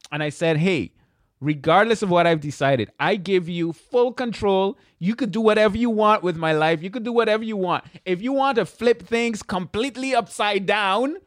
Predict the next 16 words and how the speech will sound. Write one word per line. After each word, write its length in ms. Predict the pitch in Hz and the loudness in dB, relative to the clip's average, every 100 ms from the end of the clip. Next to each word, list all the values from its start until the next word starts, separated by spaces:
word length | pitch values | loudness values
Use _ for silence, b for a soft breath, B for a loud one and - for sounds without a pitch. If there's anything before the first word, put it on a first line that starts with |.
| b b | b b
feel 360 | - 320 330 285 | -6 -4 -2 -4
free 220 | 320 311 | -4 -4
to 80 | 285 | -2
do 200 | 240 320 | 0 2
it." 240 | 196 - _ _ _ _ _ _ | 2 -2 _ _ _ _ _ _
Why 340 | - 170 262 339 | -8 2 4 4
would 200 | 349 330 | 0 0
you 100 | 339 | 0
say 280 | - 285 277 | 0 -2 0
that 200 | 269 269 | 0 -2
to 80 | 254 | -2
God? 360 | 226 214 147 | 2 4 2
Like, 160 | 165 175 | 0 0
why 180 | 214 311 | 0 0
would 180 | 339 | -2
you? 60 | 285 | -10